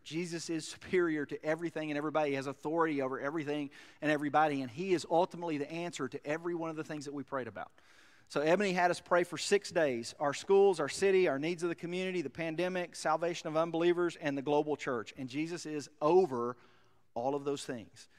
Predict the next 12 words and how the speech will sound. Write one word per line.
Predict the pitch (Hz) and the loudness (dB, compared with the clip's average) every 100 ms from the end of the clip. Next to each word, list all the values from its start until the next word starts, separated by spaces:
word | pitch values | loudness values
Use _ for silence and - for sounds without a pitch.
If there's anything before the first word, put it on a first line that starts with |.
| _ - | _ -10
Jesus | 135 139 139 | -6 -6 -6
is | - | -8
superior | 147 - 170 165 143 | -10 -8 -4 -2 -2
to | 127 | 0
all | 120 131 139 | 2 2 2
of | |
those | 127 120 - | -2 -6 -8
things. | 117 98 - - - - - | -12 -12 -16 -20 -20 -14 -2
And | 147 147 143 | 2 2 4
so | 147 143 139 | 6 6 6
I | 165 | 4
just, | 226 - | 4 0